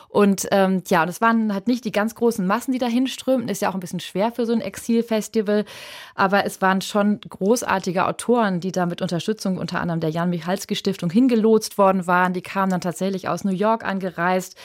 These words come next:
und aus natürlich dem ganzen osteuropäischen Raum.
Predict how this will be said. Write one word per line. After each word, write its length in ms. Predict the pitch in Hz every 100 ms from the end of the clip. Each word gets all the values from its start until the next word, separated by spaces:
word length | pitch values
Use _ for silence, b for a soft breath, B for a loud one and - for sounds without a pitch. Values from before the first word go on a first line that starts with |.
| B B B
und 220 | - 185
aus 240 | 180 175 -
natürlich 500 | 175 - 220 196 190
dem 160 | 185 175
ganzen 480 | 175 180 175 170 -
osteuropäischen 840 | 185 - 160 160 - 240 233 -
Raum. 440 | 190 175 190 202